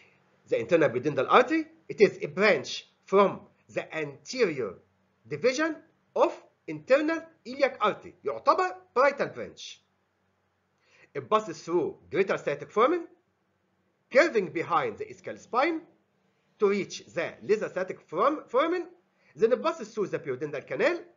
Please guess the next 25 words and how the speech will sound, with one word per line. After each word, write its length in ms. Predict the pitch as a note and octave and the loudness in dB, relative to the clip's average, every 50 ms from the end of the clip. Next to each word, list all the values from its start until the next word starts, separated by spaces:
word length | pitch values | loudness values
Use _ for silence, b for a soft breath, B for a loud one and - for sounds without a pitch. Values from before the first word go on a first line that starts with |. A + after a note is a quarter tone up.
| _ b b b b b | _ b b b b b
which 260 | E3+ A#3+ - - - | -2 -2 -2 -4 -6
leads 300 | B3 C#4 F4+ F4 A3 - | -2 -2 -2 -2 -2 -4
it 300 | G#3 G#3 A3 G#3+ - - | -4 -2 -2 -4 -4 -4
to 120 | G#3 G#3 F3+ | -4 -4 -4
the 320 | C3+ B2+ F3+ D#3+ A#2+ - - _ _ _ _ _ _ - | -2 -2 -2 -2 -4 -6 -10 _ _ _ _ _ _ -6
deep 260 | - A3+ D#4 D4+ - | -2 0 0 0 0
perineal 320 | B3 A#3+ B3 B3+ A#3+ G3+ G#3 | -2 -2 0 0 -2 -2 0
pouch. 460 | G#3+ G#3 G3+ G3+ G3+ - - - _ _ _ _ _ _ _ _ _ _ _ _ _ - | -2 -2 -2 -4 -8 -12 -18 -18 _ _ _ _ _ _ _ _ _ _ _ _ _ -12
After 300 | C3+ - - - B2+ A2+ G2 - | -12 -12 -12 -12 -12 -10 -8 -6
that, 260 | F3 C#3 - - _ b b b b b b | -6 -6 -8 -10 _ b b b b b b
it 320 | - D#3 D3+ - - _ - | -12 -12 -12 -12 -16 _ -2
pierces 580 | D4 F#4+ G4+ F#4+ - - - G#3+ E3 - - - _ _ _ _ _ | 2 2 4 2 2 2 2 0 0 0 -6 -18 _ _ _ _ _
the 160 | A#2 C#3 E3 D#3+ | -4 -2 -2 -2
deep 300 | D#3+ G3 A3+ F3+ A2+ - B2+ - - - | -2 -4 -6 -6 -6 -6 -10 -10 -10 -8
perineal 400 | - C3+ B2+ D#3 D#3+ C#3 A#2 G#2 | -6 -6 -4 -4 -6 -6 -4 0
pouch 300 | - B3+ E4 F4 E4 - - - b b b b b b | 2 2 2 2 0 -4 -12 -16 b b b b b b
and 140 | D#3 D#3 C#3+ C#3+ B2+ | -10 -8 -8 -10 -8
divides 420 | C3 C#3 - G3 A3+ A#3+ G#3+ C#3 D#3 | -8 -6 -2 -2 -2 -2 -4 -6 -10
into 360 | D#3+ D#3+ F3 F#3 F3+ - F3+ - - - | -10 -6 -6 -6 -6 -6 -8 -8 -8 -10
its 140 | - - - C#3+ B2+ - _ - | -14 -16 -16 -20 -20 -20 _ -8
two 480 | D4 E4 F4 F4 F4 F4 F4 E4 E4 - _ _ _ _ - | -4 -2 0 2 2 2 0 -2 -4 -10 _ _ _ _ 0
terminal 540 | G#3 A3 G#3+ G#3 G#3 G#3 G3+ G3+ G3 G3 F#3+ F#3+ - - _ _ _ | 0 2 2 0 -2 -2 -2 0 0 0 -2 -2 -6 -14 _ _ _
branches, 540 | A2+ D#3+ F3+ F3+ F3+ F3+ F3+ F#3 E3+ C#3+ | -4 -2 0 0 0 -2 -4 -8 -10 -8
which 240 | C#3+ E3 E3+ - - | -6 -8 -8 -8 -8
are 300 | - - D#3+ D#3+ D3 A#2 | -6 -2 -2 0 0 -2